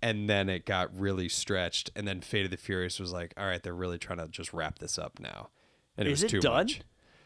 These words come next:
Speaker 2: 'Cause I know that
Speaker 1: Now
Speaker 2: they have Hobbs and Shaw.
Speaker 1: Yes, so now there's the spinoff.
Speaker 2: So they're not gonna do Fast Nine?
Speaker 1: Well, they can't. They don't have Paul Walker anymore.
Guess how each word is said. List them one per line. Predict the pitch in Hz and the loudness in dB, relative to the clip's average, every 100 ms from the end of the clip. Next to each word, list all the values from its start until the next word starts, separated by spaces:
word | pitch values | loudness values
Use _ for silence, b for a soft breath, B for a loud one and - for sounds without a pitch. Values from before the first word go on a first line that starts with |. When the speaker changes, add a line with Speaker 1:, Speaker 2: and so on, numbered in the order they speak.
| b b | b b
Speaker 2:
'Cause | 143 | 0
I | 160 | 2
know | 175 | 4
that | 180 | 8
Speaker 1:
Now | 135 135 | 8 8
Speaker 2:
they | |
have | 139 110 | 6 2
Hobbs | - 131 101 | 2 2 2
and | 92 | -2
Shaw. | - 214 139 | 4 8 8
Speaker 1:
Yes, | 104 76 | 8 4
so | - 104 | 4 4
now | 101 98 | 6 4
there's | 95 87 | 4 2
the | |
spinoff. | 85 87 73 65 - - _ _ _ - | -2 -2 -4 -6 -12 -20 _ _ _ -2
Speaker 2:
So | - 135 | 2 4
they're | 123 | 4
not | 131 120 | 2 2
gonna | 117 | 0
do | 104 107 101 | 0 -2 -4
Fast | - 131 107 - | -2 0 2 0
Nine? | 110 110 131 147 b b b b b _ - | 0 2 0 -2 b b b b b _ -12
Speaker 1:
Well, | - 127 | 0 4
they | 127 | 4
can't. | - 190 | 6 4
They | 95 | 6
don't | 104 | 4
have | 101 | 2
Paul | 120 113 | 4 4
Walker | 117 151 - | 4 2 0
anymore. | 80 82 - | -6 -10 -14